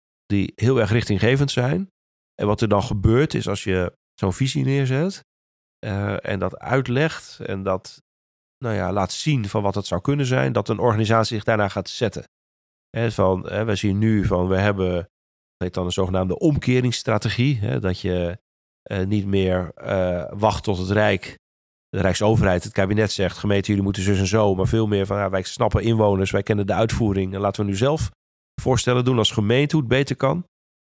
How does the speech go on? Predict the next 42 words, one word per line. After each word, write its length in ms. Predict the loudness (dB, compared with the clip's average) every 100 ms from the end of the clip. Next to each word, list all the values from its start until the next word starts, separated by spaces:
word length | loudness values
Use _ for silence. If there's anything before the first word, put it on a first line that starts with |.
| _
Eh, 200 | -8 -4
hè, 140 | -2 2
omkering, 640 | 2 2 2 2 2 2
hè, 140 | 0
dus, 200 | 0 -4
eh, 240 | -8 -14 -12
niet 280 | -4 -4 -2
van 140 | 0
boven 220 | 2 4
naar 100 | 2
beneden, 380 | 4 2 2 2
maar 120 | 0
van 100 | 0
beneden 220 | 0 2
naar 80 | 2
boven. 440 | 2 2 4 0 -2 _ -20 -20 _
Eh, 120 | -14
dan 280 | -8 -4 -2
krijg 160 | -2
ik 20 | 2
allemaal 220 | 2 4
voorstellen 580 | 4 2 2 0 0 0
vanuit 280 | 2 2
de 60 | 2
organisaties 640 | 2 2 2 2 0 -2
die 80 | -6
zeggen 240 | -4 -2 -2
van, 160 | -4
ja, 160 | -4 -6
vanuit 360 | -2 0 0
de 120 | 0 -4
omkeringsstrategie 920 | -4 -2 -2 -2 -2 -4 -4 -6 -6
zouden 320 | -2 -2 0 0
we 60 |
nu 140 | 0 0
dit 220 | 0 0
en 100 | 0
dit 180 | 0 0
en 80 |
dit 160 | -2 0
moeten 240 | 0 -2
doen. 180 | -4 -6